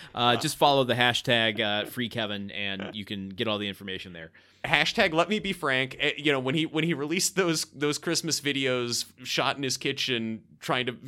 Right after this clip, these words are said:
Speaker 2: start a fan
Speaker 1: Oh.
Speaker 2: campaign to get back on House of Cards, you were like, "Yes, yes, yes."
Speaker 1: We're, <laughs> we're only about a week and a half away from Christmas here, so we, we should be expecting another one soon here.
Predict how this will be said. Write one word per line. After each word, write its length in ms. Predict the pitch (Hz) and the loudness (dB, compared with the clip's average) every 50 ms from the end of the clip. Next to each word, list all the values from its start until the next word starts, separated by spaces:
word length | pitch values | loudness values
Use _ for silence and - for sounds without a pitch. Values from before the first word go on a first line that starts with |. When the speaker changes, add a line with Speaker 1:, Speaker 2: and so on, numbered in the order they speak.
| 131 | -8
Speaker 2:
start 260 | 117 - - 151 127 | -6 -4 -2 -2 -2
a 40 | 123 | -2
fan 260 | - - 131 131 131 | -2 0 0 2 2
Speaker 1:
Oh. 60 | - - | 2 0
Speaker 2:
campaign 400 | 127 113 113 110 117 113 110 107 | 0 -4 -4 -2 -2 -2 -2 0
to 40 | |
get 220 | 107 123 110 - - | -2 -2 -2 0 0
back 240 | 120 113 117 117 113 | 2 2 2 2 0
on 100 | 117 117 | -2 -2
House 240 | 117 117 117 - | -2 -2 -2 -4
of 80 | 117 110 | -6 -4
Cards, 300 | - 139 127 113 101 110 | -2 0 0 0 0 -2
you 80 | 120 123 | -2 -2
were 80 | 123 117 | 0 0
like, 200 | 117 113 113 - | 0 0 -2 2
"Yes, 320 | - 214 196 - - - - 175 | 2 2 4 4 2 -4 -2 0
yes, 340 | 233 226 147 - - - - | 2 2 2 0 -4 -6 -4
yes." 480 | 190 196 196 190 - - - - - - | -4 -4 -4 -4 -6 -8 -8 -8 -8 -4
Speaker 1:
We're, 340 | 117 120 156 170 170 151 - - 180 156 - | 0 2 4 4 4 2 0 -2 -2 -2 -4
<laughs> 220 | - - - - | -8 -16 -10 -2
we're 140 | - 165 202 | 4 4 6
only 160 | 240 233 165 | 8 8 8
about 240 | 147 120 143 151 143 | 10 12 12 12 12
a 40 | 127 | 10
week 200 | 120 135 143 - | 8 6 4 4
and 100 | 131 110 | 2 4
a 40 | 123 | 4
half 220 | 127 135 123 - 120 | 6 4 4 4 2
away 280 | 104 104 104 113 120 | 0 2 4 2 2
from 140 | 117 107 101 | 2 0 -4
Christmas 320 | - - 147 - 117 98 | -4 -4 -4 -4 -4 -6
here, 160 | - 98 92 87 | -6 -6 -6 -4
so 140 | 98 101 | -4 -4
we, 260 | 101 104 113 117 110 110 | -2 -2 -2 -2 -2 0
we 80 | 123 127 | 0 0
should 140 | - 135 | 0 0
be 80 | 123 117 | 0 0
expecting 380 | 92 - - 123 113 - 117 107 | 0 0 0 0 0 0 0 -2
another 220 | 95 98 110 120 | -2 -2 -2 -2
one 160 | 95 85 87 - | -2 -4 -6 -6
soon 200 | - 120 110 92 | -6 -6 -6 -4
here. 80 | 87 | -4